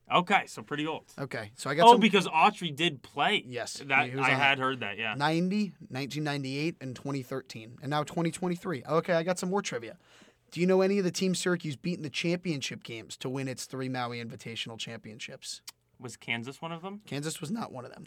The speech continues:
Speaker 1: Did they beat Kansas earlier in a tournament in one of them?
Speaker 2: I prob-, I think so, but I'm not a hundred percent sure.
Speaker 1: Okay. Uh, so not Kansas. See, it's probably not gonna be any Big East opponents 'cause they try to get a mix of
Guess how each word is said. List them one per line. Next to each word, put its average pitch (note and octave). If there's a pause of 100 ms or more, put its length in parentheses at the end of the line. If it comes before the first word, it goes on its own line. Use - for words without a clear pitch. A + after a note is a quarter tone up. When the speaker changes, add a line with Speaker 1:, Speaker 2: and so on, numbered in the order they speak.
(160)
Speaker 1:
Did C#3
they C3+
beat B2+
Kansas C#3+ (100)
earlier D#3+
in G#3+
a G#3
tournament G#3
in G3
one G#3
of G#3
them? A3
Speaker 2:
I D3+ (160)
prob-, - (100)
I D3 (220)
think B3
so, G#2+
but C3+
I'm C#3
not F3
a E3
hundred D3
percent -
sure. -
Speaker 1:
Okay. B2 (200)
Uh, B2
so C3+
not C3
Kansas. B2 (420)
See, -
it's E3
probably E3+
not D#3
gonna C#3
be C#3
any C3
Big A#2+
East B2
opponents A2+
'cause B2+
they A#2
try C3
to B2+
get A#2+
a A2+
mix A#2
of A2